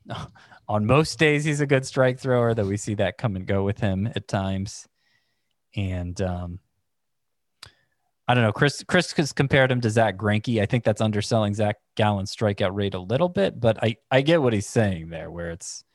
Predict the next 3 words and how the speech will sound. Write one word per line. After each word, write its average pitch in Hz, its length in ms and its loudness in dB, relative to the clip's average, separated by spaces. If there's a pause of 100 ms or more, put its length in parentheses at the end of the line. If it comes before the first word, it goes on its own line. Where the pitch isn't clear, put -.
(540)
it's 104 280 -6
more, 104 500 4 (1400)
um, 90 500 -6